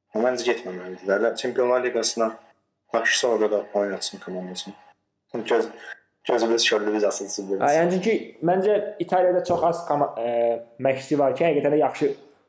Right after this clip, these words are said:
Speaker 2: futbol oynadır və nəticə, e, ikisini eyni anda eləyən çox az məşqçidən biridir.
Speaker 1: Aynen. Ə, və onsuz da İtaliyada, yəni ki, xeyli məşq-, yəni,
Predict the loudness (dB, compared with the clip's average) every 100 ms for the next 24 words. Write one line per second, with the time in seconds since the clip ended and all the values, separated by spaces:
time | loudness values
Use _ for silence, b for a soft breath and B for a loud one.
0 | -4 0 2 2 2 -2 -4 -4 -10 -2
1 | 0 0 -2 -4 0 0 2 0 0 -4
2 | 0 2 2 4 2 2 2 2 0 -2
3 | -2 -2 0 -2 -4 -12 _ _ _ _
4 | -2 0 -2 -6 -12 -18 -20 _ _ _
5 | _ _ _ _ -12 -8 -2 0 2 2
6 | 2 0 2 2 2 -2 -10 -20 _ 0
7 | 2 2 0 2 4 4 4 4 2 2
8 | 2 4 2 2 -2 -2 -6 _ _ _
9 | _ _ _ _ _ -4 -2